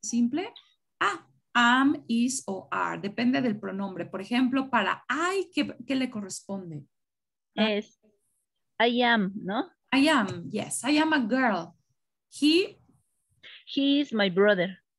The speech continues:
Speaker 1: Right. She
Speaker 2: She is my sister.
Speaker 1: Right. I
Speaker 2: I are from London.
Speaker 1: Yes, I'm from London. He
Speaker 2: Uh,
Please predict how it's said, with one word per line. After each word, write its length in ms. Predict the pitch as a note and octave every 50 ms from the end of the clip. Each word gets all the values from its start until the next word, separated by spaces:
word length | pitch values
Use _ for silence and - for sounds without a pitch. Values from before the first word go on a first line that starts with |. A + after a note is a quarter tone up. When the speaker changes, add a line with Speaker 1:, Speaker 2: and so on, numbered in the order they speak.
| _ _ _ _ _ _
Speaker 1:
Right. 360 | - A#3 A3+ G#3+ G3 F3 -
She 520 | - - - - D4 D4+ E4 F#4 G#4+ A4+ - _ _ _ _ _ _ _ _ _ _ _ _ _ _ _ _ _ _ _ _ _ _ _ _ _ _ _ _
Speaker 2:
She 360 | - - - - C4+ C4+ - -
is 320 | A#3 B3 C4 D4 F#4 - _
my 220 | G#3+ G#3 G3 F3 F#3+
sister. 500 | - _ A3+ A3+ - _ - F#3+ F3+ F#3+ - _ _ _ _ _ _ _ _ _
Speaker 1:
Right. 400 | C4 C4+ C4+ B3 G#3 G3 - - - - - _
I 560 | G#3+ G#3+ G#3+ A#3 B3+ C#4+ E4+ F#4 F#4 - - _ _ _ _ _ _ _ _ _ _ _ _ _ _ -
Speaker 2:
I 220 | A#3 A#3+ A#3+ A#3+ A#3
are 260 | A3+ B3 C#4 E4 - _ _ - - - _ _ _ _ - -
from 280 | - G3 G3 F#3+ F#3+ G3
London. 300 | G#3 A3+ A3+ A#3 F#4 G#4+ B4+ C#5 _ _ _ _ _ _ _ _
Speaker 1:
Yes, 360 | - A#3 B3 A#3 G3+ - - G#3+
I'm 240 | G#3+ A3 A3+ A3
from 280 | - B3+ B3 A#3+ A#3 G#3+
London. 500 | G#3 A#3 B3+ B3 G#3+ G3+ F3 E3 E3 D#3+ _ _ _ _
He 480 | _ - - C4 C#4+ D4+ E4+ F#4+ A4 G4 - _ _ _ _ _ _ _ _ _ _ _ _ _ _ _ _ _ _ _ _ _ _ _ _ _ _ _ _ _ _ _ - -
Speaker 2:
Uh, 420 | A3 A3 G#3 G#3 G#3 G#3 G3+